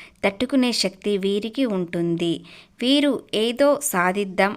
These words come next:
అనుకుంటారు, కానీ కొన్ని ఒడుదుడుకుల వల్ల వెనక్కి వెళ్తారు. జీవితం పట్ల శ్రద్ధ చాలా ఎక్కువ ఉంటుంది. వీరికి చాలా లగ్జరీ లైఫ్గా ఇష్టపడతారు. వీరు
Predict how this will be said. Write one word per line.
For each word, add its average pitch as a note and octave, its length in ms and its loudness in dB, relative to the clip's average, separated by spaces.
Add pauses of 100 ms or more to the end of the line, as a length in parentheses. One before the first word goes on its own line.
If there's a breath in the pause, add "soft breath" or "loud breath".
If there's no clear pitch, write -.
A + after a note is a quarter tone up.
(140)
అనుకుంటారు, F3 760 -2 (400 loud breath)
కానీ G#3+ 280 0 (100)
కొన్ని G3 320 2 (140)
ఒడుదుడుకుల A3+ 600 0
వల్ల E3+ 240 0 (560 loud breath)
వెనక్కి A#3 460 0
వెళ్తారు. E3+ 560 0 (500)
జీవితం D4+ 420 0
పట్ల G3+ 280 -4 (540 loud breath)
శ్రద్ధ G3+ 360 0 (240)
చాలా G#3 300 2 (120)
ఎక్కువ G#3 340 0 (100)
ఉంటుంది. F3 480 -2 (480 loud breath)
వీరికి D4 400 0 (220)
చాలా G#3+ 340 2 (280)
లగ్జరీ A3 440 0 (120)
లైఫ్గా F#3+ 360 0 (220)
ఇష్టపడతారు. F3+ 880 0 (640 loud breath)
వీరు D4+ 280 4